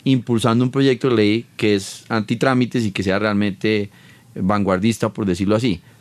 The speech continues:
¿Por qué no nos cuenta en qué va y cómo detrás de eso también complementamos la historia clínica? Porque detrás de eso, pues, van muchas otras entidades que el ciudadano quiere ver el Estado digital y no en fila.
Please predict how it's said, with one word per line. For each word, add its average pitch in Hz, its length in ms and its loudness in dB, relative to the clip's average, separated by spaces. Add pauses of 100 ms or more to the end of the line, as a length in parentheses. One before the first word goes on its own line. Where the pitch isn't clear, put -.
(160)
¿Por 117 120 0
qué 110 60 0
no 131 60 4
nos 147 160 0
cuenta 151 400 0
en 113 180 0
qué 123 160 0
va 135 400 2
y 113 140 -4
cómo 117 260 0
detrás 110 240 0
de 113 80 2
eso 113 140 -4
también 101 260 0
complementamos 101 560 -2
la 117 60 0
historia 95 260 -2
clínica? 113 380 -2
Porque 104 320 -6
detrás 87 260 -2
de 113 160 2
eso, 113 160 -2
pues, 101 180 -6
van 95 360 -2 (280)
muchas 143 380 2
otras 139 320 2
entidades 110 680 0
que 90 420 -2
el 92 180 -6
ciudadano 110 500 0
quiere 104 300 -2
ver 104 140 0
el 101 120 -4
Estado 87 460 -4
digital 90 480 -2
y 117 80 2
no 92 280 0 (160)
en 107 140 -4
fila. - 220 -2